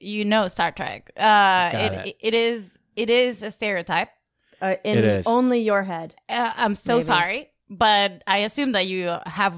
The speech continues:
Speaker 1: you're familiar with the
Speaker 3: Is
Speaker 1: show, but I'm not sh-, it, it, it doesn't matter if you're not.
Speaker 2: I'm familiar.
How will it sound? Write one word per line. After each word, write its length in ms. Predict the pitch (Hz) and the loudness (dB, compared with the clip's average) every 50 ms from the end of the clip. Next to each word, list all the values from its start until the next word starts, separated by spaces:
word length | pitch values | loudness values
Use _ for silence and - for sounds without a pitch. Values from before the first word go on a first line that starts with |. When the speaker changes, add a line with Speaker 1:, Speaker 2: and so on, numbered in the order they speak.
| 165 - | -8 -10
Speaker 1:
you're 160 | - 185 190 | -8 -8 -6
familiar 460 | 185 - 208 202 208 208 202 196 180 165 | -6 -4 -2 -2 -2 0 -2 -2 -4 -6
with 100 | 165 - | -4 -2
the 60 | 220 | -2
Speaker 3:
Is 80 | 226 | -2
Speaker 1:
show, 120 | 214 180 170 | 0 -2 -2
but 140 | - 185 180 | 0 0 0
I'm 140 | 180 185 202 | 0 0 0
not 180 | 214 214 226 - | -2 -2 -2 -6
sh-, 80 | - - | -10 -14
it, 160 | 233 214 - - | -16 -16 -14 -16
it, 100 | 196 - - | -18 -16 -12
it 160 | 208 202 175 | -12 -10 -8
doesn't 240 | 208 214 214 226 220 | -6 -6 -6 -4 -2
matter 200 | 214 202 175 175 | -2 -2 -2 -2
if 180 | 170 160 - | -6 -8 -10
you're 100 | 165 160 | -10 -10
not. 160 | 165 165 139 _ _ _ - | -10 -12 -14 _ _ _ -2
Speaker 2:
I'm 300 | 143 156 170 180 190 180 | 0 2 2 2 0 0
familiar. 920 | - - - 123 113 113 113 113 120 139 156 170 175 180 185 185 180 | -2 -2 0 2 4 4 4 4 4 4 2 2 2 0 0 -2 -6